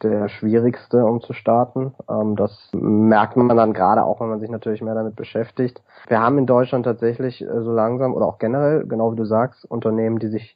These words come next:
mit der gleichen Thematik beschäftigen, sprich Personalisierung. Ich persönlich glaube auch, dass es nach und nach im Netz immer mehr wird, generell, dass das jedes Unternehmen merkt, okay, es sind zu viele Daten, die gesammelt werden. Na, das muss man ja auch mal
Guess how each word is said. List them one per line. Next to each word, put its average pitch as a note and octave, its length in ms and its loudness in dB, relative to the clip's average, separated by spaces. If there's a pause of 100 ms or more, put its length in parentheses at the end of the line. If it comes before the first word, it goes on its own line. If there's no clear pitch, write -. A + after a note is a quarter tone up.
mit B2+ 220 2
der C#3 80 6
gleichen A#2 320 2
Thematik A#2 460 -6 (200)
beschäftigen, C#3+ 680 -4
sprich A#2+ 240 -8
Personalisierung. A#2 720 0 (340)
Ich - 80 -18
persönlich C#3 420 4
glaube C3 220 2
auch, B2 140 -2
dass A#2+ 180 -6
es A#2 140 -12
nach A#2 180 -4
und A2+ 120 -8
nach A2 240 -6
im A#2 100 -8
Netz A2+ 280 -10
immer A2 220 -4
mehr A2+ 320 -4
wird, C3+ 220 -4 (220)
generell, C3 560 2
dass A#2+ 180 2
das - 180 -8
jedes A#2 240 -4
Unternehmen C3 340 0
merkt, C3 260 -2
okay, A#2+ 440 -4
es - 120 -16 (200)
sind A#2+ 180 0
zu E3+ 220 -6
viele C#3 240 -2
Daten, A2+ 320 0
die C3 80 -2
gesammelt C3 400 0
werden. C#3+ 300 2
Na, A#2 100 0
das A#2 160 -2
muss A#2+ 140 -10
man A#2 100 -4
ja A2 80 -2
auch A#2 80 -2
mal A2+ 220 -4